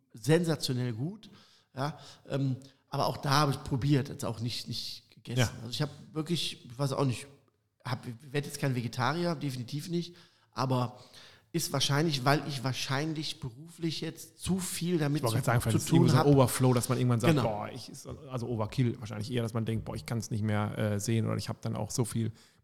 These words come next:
Speaker 2: Was macht eigentlich eure Competition-Saison? Geht's ja jetzt bald los oder ist das, oder?
Speaker 1: Ähm, ja, wir haben ja jetzt, äh, die Deutsche Meisterschaft im August, dann die W M im September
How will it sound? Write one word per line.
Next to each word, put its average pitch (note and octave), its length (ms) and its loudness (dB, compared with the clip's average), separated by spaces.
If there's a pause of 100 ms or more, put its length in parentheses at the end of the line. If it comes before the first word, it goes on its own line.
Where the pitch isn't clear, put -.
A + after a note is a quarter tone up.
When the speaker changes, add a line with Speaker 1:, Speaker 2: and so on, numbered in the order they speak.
(340)
Speaker 2:
Was B2+ 100 2
macht F#3 120 4
eigentlich F#3 200 4
eure D#3+ 200 6
Competition-Saison? G#2+ 760 4
Geht's A2 160 0
ja B2 60 4
jetzt A2 100 0
bald G2+ 160 2
los D#3 260 4
oder C3+ 120 4
ist A#2+ 120 0
das, A2+ 180 2
oder? F3 260 6
Speaker 1:
Ähm, F3 380 0
ja, D3+ 380 0
wir G3+ 100 -2
haben F#3 140 0
ja F#3+ 60 0
jetzt, F3+ 380 -2
äh, D3+ 280 0
die C#3 300 -2
Deutsche D3+ 260 -2
Meisterschaft G3+ 540 -6
im E3 80 -2
August, D#3+ 500 -4
dann D3 140 -8
die C#3+ 180 -4
W C#3 120 0
M F#3+ 280 -2
im - 160 -6
September F3+ 540 -4